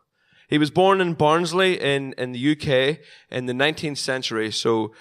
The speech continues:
uh, in eighteen thirty-two is when he was born. He's the son of James and Amelia Taylor. Uh, James is,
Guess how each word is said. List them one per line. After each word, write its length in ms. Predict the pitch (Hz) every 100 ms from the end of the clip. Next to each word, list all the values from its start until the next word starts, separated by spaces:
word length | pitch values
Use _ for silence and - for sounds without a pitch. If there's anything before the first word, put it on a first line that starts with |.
| - - _
uh, 340 | - 123 120 -
in 200 | 123 123
eighteen 320 | 165 - 180
thirty-two 460 | 160 165 151 143 165
is 280 | 175 156 135
when 140 | 135
he 60 | 135
was 140 | 117
born. 360 | - 139 175 170
He's 320 | 139 120 -
the 160 | 123
son 260 | 113 160 151
of 140 | 135
James 420 | - 147 151 160 139
and 80 |
Amelia 400 | 131 135 143 139 127
Taylor. 440 | 147 139 196 220 _ _ _ _ _
Uh, 260 | - 127 123
James 380 | - 185 185 170
is, 280 | 156 -